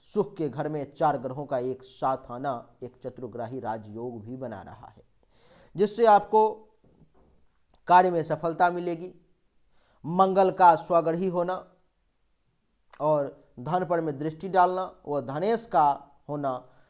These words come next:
धनु राशि के धन पक्ष में प्रचुर मात्रा में बढ़ोतरी करने जा रही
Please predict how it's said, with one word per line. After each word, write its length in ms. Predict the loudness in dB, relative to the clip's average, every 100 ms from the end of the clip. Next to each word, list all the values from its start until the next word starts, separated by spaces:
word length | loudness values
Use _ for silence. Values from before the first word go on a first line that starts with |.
| _ -8
धनु 260 | -4 0
राशि 300 | 2 2 -2
के 220 | -4 -4 -4 -10 -20 _ _ _ _ _ _ _
धन 300 | -6 0 2 2
पक्ष 260 | -2 -2 -8
में 360 | -6 -6 -8
प्रचुर 360 | -10 -6 -4 -2
मात्रा 400 | -2 -6 -6 -10
में 460 | -10 -14 -18 -18 -12
बढ़ोतरी 480 | -12 -12 -16 -16 -14
करने 320 | -16 -16 -18
जा 180 | -18 -18
रही 280 | -18 -20